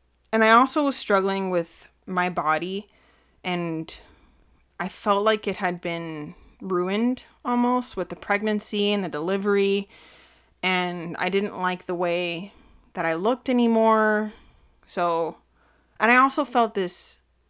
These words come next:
expectation, and again, I don't know where I got this expectation in my head because nobody flat out said this to me, but maybe social media, maybe just moms talking.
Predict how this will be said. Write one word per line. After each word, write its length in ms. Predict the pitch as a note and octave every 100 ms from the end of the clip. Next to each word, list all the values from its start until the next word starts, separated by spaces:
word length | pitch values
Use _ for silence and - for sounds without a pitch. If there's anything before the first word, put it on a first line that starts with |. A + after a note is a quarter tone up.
| _ _ -
expectation, 920 | G3 - G#3 G3 - F#3+ F3+ F3+ E3+ -
and 140 | G#3
again, 360 | G3+ D#3+ C3 - _ _ _ -
I 80 | C4+
don't 140 | F4+
know 120 | F#4
where 340 | C4 G3+ G3+ G3
I 60 |
got 200 | F3 D#3+
this 320 | F3 E3 - - _ -
expectation 760 | F3+ - F3+ - E3+ E3 D#3+
in 60 | D#3+
my 120 | D#3+
head 260 | D#3+ -
because 300 | D#3 - F3
nobody 440 | F3+ F#3+ A#3 A3+ D#3+
flat 320 | - F3+ F#3
out 160 | E3 -
said 320 | - F3 E3+
this 200 | D3 -
to 140 | -
me, 200 | E3 D#3+
but 300 | E3 D#3+ D3 - - - - _ _
maybe 400 | G#3+ G#3 G#3 G#3+
social 360 | G#3 A3 G3+ G3+
media, 460 | G3 F#3+ F#3+ F#3
maybe 260 | F3+ F3+ F#3
just 220 | F#3 F3+
moms 320 | F3+ E3+ F3
talking. 680 | - E3 E3+ - E3 E3+ E3